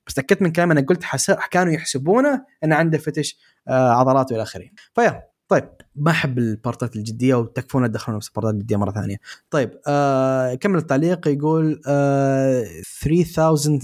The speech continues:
أو saving three س-، آه، eight thousand. وإيش قصة الرقم ذا؟ عمومًا القصة شكلها جيدة، ننتظر الأنمي لين ينزل بعدها نكمل مانجا.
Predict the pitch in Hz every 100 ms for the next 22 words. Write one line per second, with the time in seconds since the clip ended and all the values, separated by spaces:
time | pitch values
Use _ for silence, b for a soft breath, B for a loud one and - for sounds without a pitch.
0 | - 127 170 165 156 - 151 - 156 131
1 | 135 123 107 160 160 165 139 123 170 196
2 | B B - 180 165 160 160 - 147 143
3 | 156 143 135 151 151 139 147 160 151 143
4 | 135 151 143 151 143 135 131 143 139 135
5 | 135 139 113 139 147 139 131 127 139 147
6 | 139 143 131 127 127 123 127 120 139 175
7 | 170 170